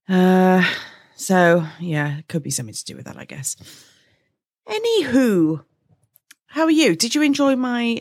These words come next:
tale of woe from last week? Did you? <laughs>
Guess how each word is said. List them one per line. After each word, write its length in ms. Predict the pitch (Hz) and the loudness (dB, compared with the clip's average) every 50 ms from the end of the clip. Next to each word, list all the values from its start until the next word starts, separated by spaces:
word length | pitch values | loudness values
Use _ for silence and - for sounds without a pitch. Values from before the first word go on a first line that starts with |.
| - | -6
tale 340 | _ - - 233 233 220 208 | _ -4 0 0 2 2 2
of 160 | 214 196 - | 0 -2 -2
woe 300 | 185 190 175 160 151 165 | -2 0 0 2 0 -2
from 200 | 156 - - 165 | -2 -4 -8 -6
last 360 | 156 160 165 160 156 - - - | -4 -2 -2 -2 -4 -6 -6 -6
week? 400 | 151 147 180 208 - - - _ | -6 -6 -6 -8 -10 -14 -20 _
Did 180 | - - - - | -20 -16 -10 -10
you? 80 | 185 - - - - 226 226 - _ _ _ - - - - - - - _ _ | -10 -10 -10 -8 -8 -8 -8 -8 _ _ _ -20 -20 -20 -20 -20 -20 -20 _ _
<laughs> 220 | - 180 175 160 | -4 -4 -4 -4